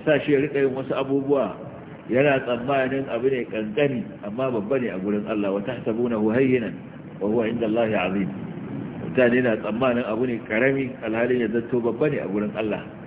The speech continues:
Yana da mummunan tasiri akan kyawawan ayyukansu.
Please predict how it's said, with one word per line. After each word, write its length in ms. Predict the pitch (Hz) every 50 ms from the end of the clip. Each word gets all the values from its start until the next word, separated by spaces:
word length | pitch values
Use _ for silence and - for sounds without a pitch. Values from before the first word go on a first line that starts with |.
| - - - - -
Yana 340 | 95 117 127 127 120 113 98
da 80 | 104
mummunan 560 | 98 101 104 104 107 127 139 147 139 135 135 131
tasiri 440 | - 135 139 135 135 135 139 135 127 92
akan 380 | 92 90 - 120 113 113 110 - - -
kyawawan 440 | - 131 110 - 104 101 104 101
ayyukansu. 560 | - 107 110 110 110 107 107 90 - - -